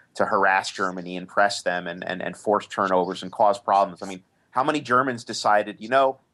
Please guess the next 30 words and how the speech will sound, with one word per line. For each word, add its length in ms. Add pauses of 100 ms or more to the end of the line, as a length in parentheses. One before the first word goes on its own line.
(280)
maybe 200
it's 120
a 60
good 100
idea 300
if 100
I 60
try 200
to 60
beat 160
Hope 220
Solo 320
from 160
thirty-five 560
yards? 400 (100)
I 60
mean, 120
that, 200
that 160
was 160
like, 320
that 120
was 140
like 140
the 80
German 320
slogan 440
for 140
the 100
game. 220